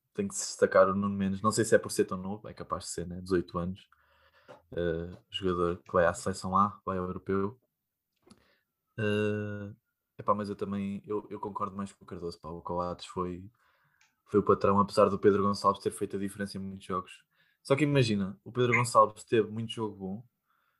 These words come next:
mas também houve muito jogo em, onde era preciso e não apareceu, pá. Eh, teve aí um bocado dos dois. E, e eu acho que houve muito jogador do Sporting que, que soube,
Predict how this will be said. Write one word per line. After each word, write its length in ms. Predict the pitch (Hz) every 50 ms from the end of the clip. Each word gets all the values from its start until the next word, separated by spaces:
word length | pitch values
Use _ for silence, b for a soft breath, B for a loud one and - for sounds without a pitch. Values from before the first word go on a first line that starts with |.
| _ _
mas 140 | - 120 117
também 280 | - 139 131 131 131 131
houve 160 | 127 117 117
muito 200 | 123 127 123 120
jogo 200 | - 127 120 117
em, 200 | 120 117 117 113 117
onde 240 | - 113 113 113 110 - _ _ _ _ _ _ _ - 113 117 - -
era 180 | 120 123 113 107
preciso 540 | - - - - 123 127 123 127 131 - -
e 80 | - 131
não 220 | 131 135 135 131
apareceu, 460 | 131 127 131 143 127 - - 110 101
pá. 240 | 98 - - - - _ _ _ _ _ _ _ _
Eh, 480 | 104 98 98 98 98 98 98 95 95 - - _ _ _ _ _ -
teve 240 | 101 104 101 104
aí 220 | 104 104 104 101 104
um 80 | 101 101
bocado 560 | 98 - 101 98 98 95 98 98 98 101 110 _ _ _ _ _ _ _ _ _ _ _ _ _ _ _ _ _
dos 180 | - 113 104 101
dois. 360 | 104 101 98 92 95 - - _ _ _ _ _ _ _ _ _ _ _ _ _ _
E, 600 | - 113 107 101 101 98 98 98 98 98 98 95 -
e 80 | -
eu 100 | 104 104
acho 160 | 101 104 - -
que 80 | - 123 -
houve 200 | - 123 123 123
muito 180 | 127 127 113
jogador 320 | - 110 110 113 104 107 104
do 60 | 104
Sporting 540 | 101 - - - 98 98 98 - 110 104 104
que, 440 | 101 - 107 104 104 104 104 104 101 - _
que 60 | -
soube, 340 | - - - 117 113 107